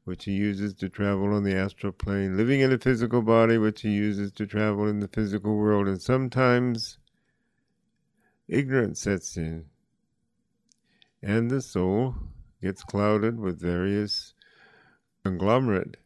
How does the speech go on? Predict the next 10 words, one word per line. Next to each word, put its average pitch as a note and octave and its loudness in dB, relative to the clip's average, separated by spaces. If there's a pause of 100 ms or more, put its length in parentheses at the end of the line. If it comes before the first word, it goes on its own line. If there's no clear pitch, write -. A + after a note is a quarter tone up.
(1600)
various A2 0
sounds A2+ 2
and B2 -4
shapes A#2+ 0
and B2 -4
colors A2+ 0 (1080)
of F#2+ -8
a E2+ -6
pranic A2 0
mass, G2 -2